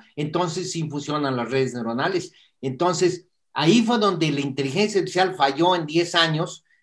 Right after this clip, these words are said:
de que no cumplió, la quinta generación de los japoneses no cumplió con lo que iba a decir porque era simbólica.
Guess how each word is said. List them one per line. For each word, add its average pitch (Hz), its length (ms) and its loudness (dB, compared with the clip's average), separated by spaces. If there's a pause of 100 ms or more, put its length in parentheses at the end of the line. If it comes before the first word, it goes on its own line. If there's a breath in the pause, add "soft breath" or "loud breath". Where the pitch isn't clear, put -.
(160)
de 139 200 0
que 135 140 -2
no 214 240 4
cumplió, 180 760 2
la 127 220 0
quinta 233 320 2
generación 170 480 -2
de 190 60 0
los 160 160 0
japoneses 143 580 -4
no 180 180 -2
cumplió 170 640 2 (260 loud breath)
con 143 240 0
lo 135 140 2
que - 120 -6
iba 170 180 4
a 165 40 2
decir 156 380 -2
porque 143 260 -6
era 165 120 0
simbólica. 160 840 -4